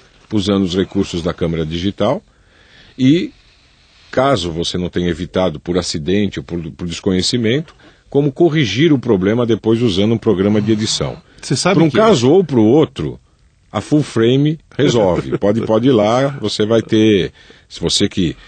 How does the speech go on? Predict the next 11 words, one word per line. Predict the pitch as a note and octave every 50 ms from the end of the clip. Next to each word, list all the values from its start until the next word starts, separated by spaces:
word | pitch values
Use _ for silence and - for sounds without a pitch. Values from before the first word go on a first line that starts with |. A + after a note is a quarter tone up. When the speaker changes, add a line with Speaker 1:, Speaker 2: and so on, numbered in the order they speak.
| - _ _ _
Speaker 1:
quer | - G2 F#2+
fotografar | - - F#2 - F#2+ F2 F#2 F2 D#2 - - F#2+ G2 F2+
de | E2
uma | E2 E2 D2+
forma | - - F2+ F2+ F#2 F2+ E2 D#2
não | E2 F#2 G#2 G#2
só | F#2+ - - - G2+
amadorística, | F#2+ F#2 G2 G2+ G2 F2+ F#2 F2+ F2 F2 F#2+ G2 - - - - - - - C2+
né, | D2+ E2+ F#2+ F#2+
mas | E2 D2 D2 D2 - - - _ _ _ _ _ _ _
já | - D2+ D2 D2 F2 G2 G#2 G2+ E2+